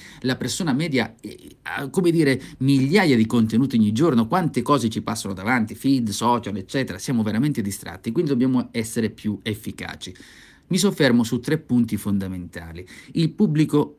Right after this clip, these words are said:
il punto numero uno, il pubblico deve capire che tu credi davvero in quello che stai dicendo.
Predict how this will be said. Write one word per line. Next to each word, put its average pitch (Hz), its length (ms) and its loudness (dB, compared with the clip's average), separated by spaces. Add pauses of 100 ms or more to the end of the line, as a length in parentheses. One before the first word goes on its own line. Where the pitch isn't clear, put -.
(120)
il 101 240 -4
punto 110 320 -2
numero 131 300 2
uno, 127 220 4
il 156 160 0
pubblico 147 400 0
deve 120 220 2
capire 135 360 -2
che 98 200 -8
tu 127 120 -4
credi 117 300 0
davvero 107 460 4
in 98 100 -2
quello 90 220 -8
che 85 100 -12
stai 87 180 -14
dicendo. 78 520 -14